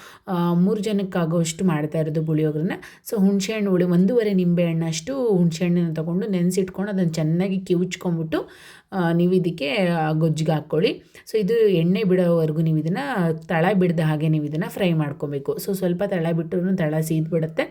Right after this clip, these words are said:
ಅದಕ್ಕೋಸ್ಕರ ತಳ ಬಿಡದೇ ಇರೋವರೆಗೂ ನೀವು, ಆ, ಇದನ್ನ ಕೈ ಬಿಡ್ದೇನೆ ಫ್ರೈ ಮಾಡಿ ಎಣ್ಣೆ ಬಿಟ್ಕೊಳ್ಳೋವರೆಗೂ. ಆಮೇಲೆ ಇದಿನ ತಳ ಸಿ-, ಸೀಯೋದಿಲ್ಲ.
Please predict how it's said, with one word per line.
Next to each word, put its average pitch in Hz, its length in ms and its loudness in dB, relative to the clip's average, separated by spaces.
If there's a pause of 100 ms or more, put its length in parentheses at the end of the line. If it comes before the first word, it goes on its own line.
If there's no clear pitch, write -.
(360)
ಅದಕ್ಕೋಸ್ಕರ 160 460 -2
ತಳ 160 300 -2
ಬಿಡದೇ 160 360 2
ಇರೋವರೆಗೂ 151 380 0
ನೀವು, 208 340 -4 (440)
ಆ, 156 280 2
ಇದನ್ನ 160 280 2 (160)
ಕೈ 170 200 2
ಬಿಡ್ದೇನೆ 165 420 2
ಫ್ರೈ 156 240 -2
ಮಾಡಿ 151 300 0
ಎಣ್ಣೆ 156 240 4
ಬಿಟ್ಕೊಳ್ಳೋವರೆಗೂ. 156 600 -4
ಆಮೇಲೆ 185 460 2
ಇದಿನ 185 260 0
ತಳ 160 280 -2
ಸಿ-, 160 400 -2
ಸೀಯೋದಿಲ್ಲ. 147 520 -2